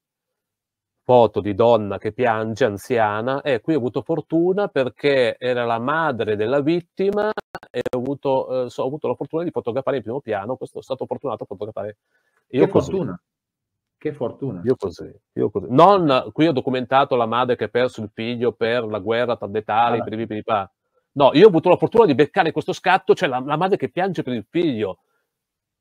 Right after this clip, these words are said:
Speaker 1: Capisci dove, dove poi arriva l'esasperazione?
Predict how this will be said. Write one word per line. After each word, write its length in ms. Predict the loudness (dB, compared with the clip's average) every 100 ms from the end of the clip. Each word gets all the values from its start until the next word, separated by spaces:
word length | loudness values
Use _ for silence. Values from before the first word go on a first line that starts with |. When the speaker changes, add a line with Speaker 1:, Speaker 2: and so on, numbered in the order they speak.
| _ _ _ _ _
Speaker 1:
Capisci 480 | -2 2 2 2 2
dove, 380 | 4 8 6 6
dove 220 | 2 0
poi 180 | 2 2
arriva 360 | 2 2 2
l'esasperazione? 1000 | 0 -2 -6 -2 -2 -2 -2 0 0 -2